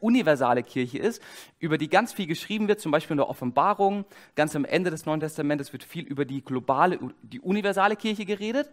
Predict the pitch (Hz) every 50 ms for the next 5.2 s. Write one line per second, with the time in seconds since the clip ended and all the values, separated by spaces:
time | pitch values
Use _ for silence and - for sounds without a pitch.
0 | - - - - - - _ _ - 214 254 277 302 226 196 151 139 - - 156
1 | 143 135 139 - - - 147 123 123 139 147 170 208 - - 143 151 - 131 -
2 | - - 175 196 190 156 143 - - 143 - - 156 147 - - 127 - 120 127
3 | 147 160 202 - - 170 190 208 208 262 269 - - - - - - - 165 160
4 | 151 214 269 262 - - - 185 - 208 190 180 175 - 165 151 143 - - -
5 | 180 175 180